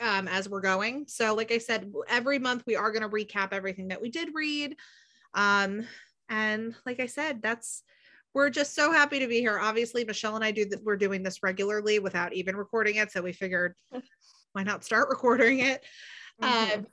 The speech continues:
Speaker 1: so thank you guys for tuning in. Thank you so much for being here. Um, and we will catch you guys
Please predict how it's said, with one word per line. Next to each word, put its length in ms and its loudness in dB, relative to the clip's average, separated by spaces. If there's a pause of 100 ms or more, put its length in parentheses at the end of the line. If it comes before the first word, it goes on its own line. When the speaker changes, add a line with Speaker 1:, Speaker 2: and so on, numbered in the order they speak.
(160)
Speaker 1:
so 340 2
thank 280 -2
you 60 -2
guys 220 2
for 140 -4
tuning 340 -4
in. 280 0
Thank 140 -2
you 80 -4
so 220 -6
much 220 -4
for 100 -4
being 300 -2
here. 560 0
Um, 320 -2
and 160 -8
we 160 -2
will 120 -4
catch 300 -8
you 80 -10
guys 600 -4